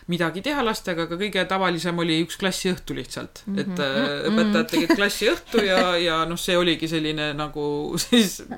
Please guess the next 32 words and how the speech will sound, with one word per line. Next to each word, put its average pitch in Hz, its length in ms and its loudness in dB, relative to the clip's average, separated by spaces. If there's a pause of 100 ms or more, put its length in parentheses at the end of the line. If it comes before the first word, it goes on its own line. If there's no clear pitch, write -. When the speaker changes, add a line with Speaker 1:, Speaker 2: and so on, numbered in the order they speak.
(140)
Speaker 1:
noh, 165 200 -2 (100)
see 196 140 0
ei 175 60 4
olnud 175 120 -2
Speaker 2:
Ahah, 240 80 6
Speaker 1:
koosloomeprojekt, 196 560 4
Speaker 2:
jaa, 208 100 2
Speaker 1:
aga 175 140 2
Speaker 2:
jaa. 180 60 2
Speaker 1:
mingi, 160 420 -2
mingi 160 220 -6
tegevus 214 420 2
Speaker 2:
Mhm. 190 120 0
Speaker 1:
on 196 60 0
ju. 220 80 -2 (560)
Et 160 200 -4
mis 214 120 -4
see 190 120 -2
koosloomeprojekt 185 840 -2
Speaker 2:
Mhm. 143 240 -4
Speaker 1:
endast 151 260 -8
kujutab? 165 320 -4
Speaker 2:
Noored 269 400 4
kooli 180 260 0
mõistes 190 480 -2
on 175 100 -4
see 185 140 -2
ikkagi 190 280 -4
midagi 180 360 -2
palju 165 260 -2
suuremat. - 760 -6 (140)
Et 180 140 -8